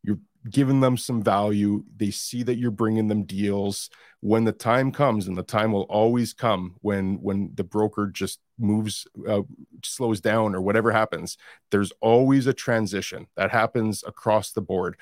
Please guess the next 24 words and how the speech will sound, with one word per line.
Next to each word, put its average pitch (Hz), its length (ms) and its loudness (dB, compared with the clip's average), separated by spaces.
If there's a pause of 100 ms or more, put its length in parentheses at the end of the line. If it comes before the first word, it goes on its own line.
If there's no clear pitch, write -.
(280)
I've 113 140 2
been 113 160 4
in 104 160 2
this 95 120 -4
business 104 300 -4
for - 160 -8
eighteen 95 360 -2
years, 98 200 0
and 92 80 -4
I've 95 120 -4
seen 104 240 -4
a 98 40 0
number 98 640 0
of, 95 460 -6
of 101 140 -8
those 98 200 -2
types - 300 -4
of - 100 -16
clients 107 340 -2
just - 200 -12
transition 92 640 -4
to 107 80 -8
different 101 360 -4
brokers, 95 480 -4